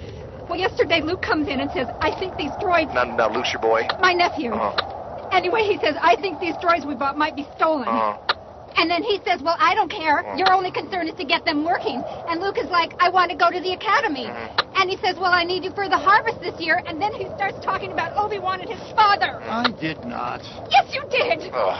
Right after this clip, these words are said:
Speaker 1: Yes, you did. You're just lying. You're always lying to him. You never tell him the truth about him or his sister.
Speaker 2: Baru, shut up.
Speaker 1: No, I'm tired of shutting up.
Speaker 2: Oh.
Speaker 1: You shut up.
Speaker 2: Well, you can both shut up or spend a night in the detention area, all right?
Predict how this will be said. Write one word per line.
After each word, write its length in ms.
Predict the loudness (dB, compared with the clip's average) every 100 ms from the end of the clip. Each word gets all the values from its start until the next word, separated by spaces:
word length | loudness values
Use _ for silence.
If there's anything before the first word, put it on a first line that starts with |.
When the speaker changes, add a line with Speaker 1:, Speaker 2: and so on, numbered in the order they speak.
| -2
Speaker 1:
Yes, 200 | 0 2
you 100 | -2 0
did. 460 | 4 6 4 0 -12 -16 0
You're 120 | 2 4
just 220 | 0 0
lying. 600 | 4 6 6 4 -2 -8 -10 -2
You're 140 | 4
always 320 | 4 6 4
lying 420 | 2 2 4 4 4
to 60 |
him. 180 | 2 4
You 100 | 2 2
never 240 | 2 0 0
tell 180 | 0 0
him 80 | -2
the 80 |
truth 240 | -2 -2 2
about 180 | 2 6
him 140 | 6
or 200 | 6 4
his 120 | 2 2
sister. 360 | 0 2 2 2
Speaker 2:
Baru, 320 | 0 0 -2 -4
shut 320 | -8 -6 -2
up. 280 | 0 0 -2 -6 2
Speaker 1:
No, 160 | 4 6
I'm 160 | 4
tired 380 | 4 4 4 4
of 100 | 2 2 4
shutting 220 | 4 2
up. 100 | 0
Speaker 2:
Oh. 220 | 0 2
Speaker 1:
You 100 | 4 4 2
shut 180 | 2 2
up. 160 | 0 -2 -4 -2
Speaker 2:
Well, 80 | 0
you 160 | 2 2
can 160 | 2
both 280 | 4 4 2
shut 320 | 2 2 4
up 160 | 4 2
or 40 |
spend 280 | -2 -2 0
a 20 | 4
night 200 | 4 2
in 80 |
the 60 | -2
detention 520 | -12 -2 0 0 0
area, 460 | 2 2 0 -4 -2
all 180 | 4 6
right? 260 | 6 4